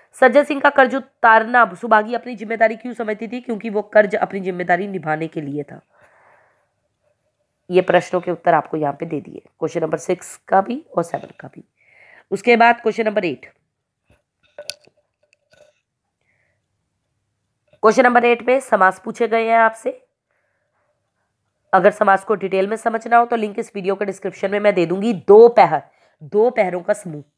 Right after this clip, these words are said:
या समाहार, और काउंटिंग वाला है इसलिए यहाँ पर द्विगु समास है,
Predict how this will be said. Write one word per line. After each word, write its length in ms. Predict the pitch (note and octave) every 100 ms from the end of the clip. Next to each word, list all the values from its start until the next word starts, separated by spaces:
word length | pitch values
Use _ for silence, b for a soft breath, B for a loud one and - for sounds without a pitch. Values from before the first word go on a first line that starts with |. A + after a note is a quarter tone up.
| _ -
या 80 | F#3
समाहार, 500 | F#3 E3 D3 D3 - b b b
और 240 | E3+ D#3+ -
काउंटिंग 400 | E3+ F3 A3+ A#3
वाला 280 | A#3 A#3 A#3
है 280 | B3 C#4 -
इसलिए 280 | G3 F#3 F#3+
यहाँ 180 | F3+ E3+
पर 140 | G#3
द्विगु 320 | E3 E3 F#3
समास 380 | F#3 E3 -
है, 60 | _